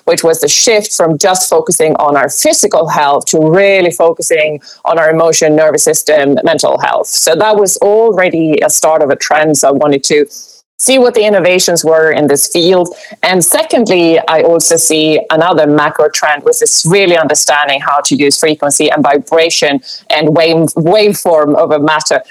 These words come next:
This is very geeky, but I was very interested in seeing real world applications of, of, of that. And, uh, it was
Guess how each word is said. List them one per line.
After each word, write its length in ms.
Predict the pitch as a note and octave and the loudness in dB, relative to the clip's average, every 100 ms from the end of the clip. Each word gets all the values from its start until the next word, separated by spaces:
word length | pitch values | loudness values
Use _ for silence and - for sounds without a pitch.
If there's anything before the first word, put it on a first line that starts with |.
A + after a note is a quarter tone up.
| - - | -20 -4
This 180 | F#3 A#3+ | -2 -2
is 160 | - - | -2 -2
very 280 | F3 D#3+ | 0 0
geeky, 460 | D3 E3+ D3+ E3 D3 | 0 0 0 -2 0
but 180 | D#3 C#3+ | 0 0
I 80 | D3 | 0
was 160 | C#3+ | 0
very 240 | D#3+ C#3+ C#3+ | 0 0 0
interested 480 | E3 E3 - - C3 | -2 -2 -2 -2 -2
in 80 | |
seeing 280 | D3 D#3 C#3+ | -2 0 0
real 260 | D3+ D3 C#3+ | 2 2 2
world 300 | C#3+ C#3 C#3 | 2 2 -2
applications 760 | - D3+ - D3 C#3 D3+ D3 C#3+ | -4 -6 -2 -2 0 0 0 2
of, 360 | C#3 C#3+ C#3 - - - - - | 2 2 0 -10 -20 -16 -8 -2
of, 180 | D3+ - | 0 2
of 140 | D3+ C#3 | 0 0
that. 400 | D3+ A#3 B3 - _ _ _ _ | -2 -2 -4 -8 _ _ _ _
And, 480 | F3+ E3+ D#3+ D#3 D3 - | 0 2 2 0 -2 -2
uh, 220 | D#3+ C#3+ - | -2 -2 0
it 160 | G#3+ | 0
was 560 | G3+ A3 G#3+ G#3+ - - | 2 2 2 2 -2 -8